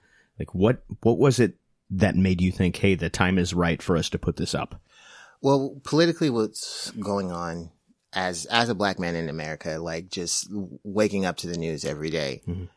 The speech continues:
Speaker 2: and seeing that, you know, police brutality and things like that, and just, you know, what's going on in the White House and what's going on in Congress and what's going on in our own neighborhoods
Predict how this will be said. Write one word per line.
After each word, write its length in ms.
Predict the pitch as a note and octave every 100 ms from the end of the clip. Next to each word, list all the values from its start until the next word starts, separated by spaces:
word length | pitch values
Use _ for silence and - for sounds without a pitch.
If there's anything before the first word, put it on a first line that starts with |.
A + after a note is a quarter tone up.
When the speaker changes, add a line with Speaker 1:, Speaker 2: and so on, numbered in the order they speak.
| _ G2
Speaker 2:
and 200 | F2 F2
seeing 520 | - F#2+ E2 D#2 D#2+
that, 300 | B1 A#1 -
you 120 | - E2
know, 160 | D2
police 260 | - F2+ D#2
brutality 540 | D#2+ - E2+ C2+ C#2
and 100 | D#2 D#2+
things 260 | C#2 D2
like 200 | D#2 D#2
that, 340 | - C2+ A#1+ -
and 160 | D#2 D#2+
just, 320 | E2 D#2 -
you 100 | E2+
know, 120 | C2+
what's 180 | D#2 D#2+
going 200 | D#2+ C#2
on 80 | A#1+
in 60 | C2
the 80 |
White 220 | B1+ C#2+ C#2
House 260 | B1 -
and 100 | D#2
what's 160 | D2 -
going 220 | C#2+ C#2
on 120 | C2
in 100 | B1+
Congress 440 | - D2 C#2+ G#1 -
and 140 | D#2+
what's 200 | D2+ -
going 240 | D#2+ D2+ E2
on 240 | E2 D#2
in 160 | E2 E2
our 180 | E2 -
own 220 | F2 E2+
neighborhoods 720 | E2+ D#2 C#2+ E2+ D#2 C#2+